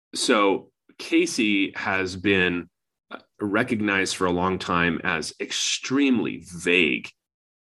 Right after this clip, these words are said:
and, and poorly reasoned, as was Roe. And this, the majority opinion overturns. What is significant, I think, however,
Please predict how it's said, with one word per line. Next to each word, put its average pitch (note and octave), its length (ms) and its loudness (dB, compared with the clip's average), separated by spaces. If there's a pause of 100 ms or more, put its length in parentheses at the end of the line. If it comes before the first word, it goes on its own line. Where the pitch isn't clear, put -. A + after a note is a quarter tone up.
(280)
and, E2+ 240 0
and D#2+ 240 -6
poorly A2+ 380 4
reasoned, D2+ 520 -2 (360)
as G2+ 240 2
was G2 200 2
Roe. D2 480 0 (440)
And F#2 460 -2
this, A2 500 2 (140)
the F#2+ 200 -6
majority G2+ 460 2
opinion F2 420 -2
overturns. E2+ 920 0 (960)
What G#2 240 2
is G2 200 -2
significant, A2 560 0
I F2+ 80 0
think, E2 240 -6
however, E2 540 2